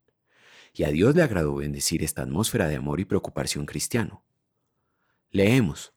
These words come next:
"Y cada día el Señor añadía a la iglesia a los que habían de ser salvos". Hechos capítulo dos, versículo cuarenta y siete. Y Dios en su gracia también promete bendecir nuestros esfuerzos de amor a favor de los pobres,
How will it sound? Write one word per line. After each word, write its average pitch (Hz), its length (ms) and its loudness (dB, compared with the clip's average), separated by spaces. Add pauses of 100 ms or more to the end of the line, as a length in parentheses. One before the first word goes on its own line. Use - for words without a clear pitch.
(440)
"Y - 80 -2
cada 90 380 4
día 117 260 4
el 160 80 2
Señor 80 340 0
añadía 78 460 -2
a 78 40 -2
la 76 80 -2
iglesia 87 420 0
a 135 40 -4
los 95 180 -6
que - 120 -12
habían 107 320 -2
de 80 80 -4
ser 73 160 -4
salvos". - 500 -10 (480)
Hechos 107 300 0
capítulo 90 440 -2
dos, 101 300 -2
versículo - 460 -4
cuarenta 98 300 -8
y - 20 -8
siete. - 380 -10 (2250)
Y 110 100 2
Dios 151 260 4
en 185 80 4
su 156 100 -2
gracia 101 320 2
también 78 320 0
promete 80 360 0
bendecir 80 480 0
nuestros 117 400 0
esfuerzos 90 460 -2
de 92 60 0
amor 71 300 -8 (280)
a 90 100 -2
favor 85 300 2
de 123 100 4
los 78 160 0
pobres, - 460 -2